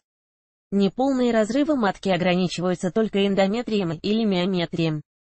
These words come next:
Основное проявление образования гематомы под висцеральной брюшиной или между листками широкой связки.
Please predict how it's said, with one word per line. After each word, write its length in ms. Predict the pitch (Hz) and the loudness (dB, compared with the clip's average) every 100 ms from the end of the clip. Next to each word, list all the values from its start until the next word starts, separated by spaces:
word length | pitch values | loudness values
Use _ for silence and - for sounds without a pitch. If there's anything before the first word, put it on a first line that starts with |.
| _ | _
Основное 640 | 196 - 208 208 226 208 | -4 0 0 0 0 0
проявление 640 | 196 190 185 208 202 190 180 | 0 -2 0 2 2 0 0
образования 840 | 185 170 185 175 175 262 277 269 247 | -2 -2 0 0 0 0 0 -2 -2
гематомы 580 | 208 220 202 254 294 208 | -2 -2 0 2 0 2
под 220 | 175 165 | 0 0
висцеральной 640 | 175 - 214 202 196 196 175 | -4 -2 0 2 2 0 0
брюшиной 480 | 208 - 262 226 | -2 0 0 2
или 160 | 202 185 | 2 0
между 320 | 185 190 190 | 0 -2 -2
листками 480 | 185 180 - 220 220 | -2 -4 -2 2 2
широкой 480 | 214 180 214 - 254 | 2 0 0 0 -2
связки. 500 | 214 190 - - | 0 -2 -2 -10